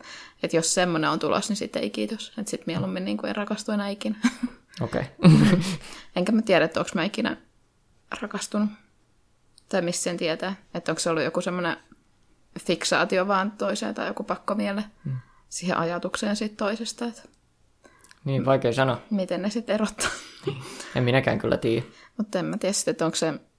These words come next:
Speaker 1: mun mielikuva rakkaudesta jotenkin ihan vääristynyt, että on kattonut liikaa elokuvia. <laughs>
Speaker 2: Okei.
Speaker 1: Sit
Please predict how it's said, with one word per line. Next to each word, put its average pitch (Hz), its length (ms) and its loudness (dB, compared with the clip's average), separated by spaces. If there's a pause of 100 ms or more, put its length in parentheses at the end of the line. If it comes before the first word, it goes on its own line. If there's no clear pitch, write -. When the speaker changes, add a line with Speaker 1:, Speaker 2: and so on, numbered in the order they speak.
Speaker 1:
mun 165 340 0 (600)
mielikuva 190 560 4
rakkaudesta 208 580 0
jotenkin 233 320 -2
ihan 202 180 0
vääristynyt, 202 560 -2
että 226 180 -4
on 202 80 -2
kattonut 190 360 4
liikaa 165 300 2
elokuvia. 311 680 6
<laughs> - 40 -12 (1200)
Speaker 2:
Okei. 262 160 10
Speaker 1:
Sit 202 320 2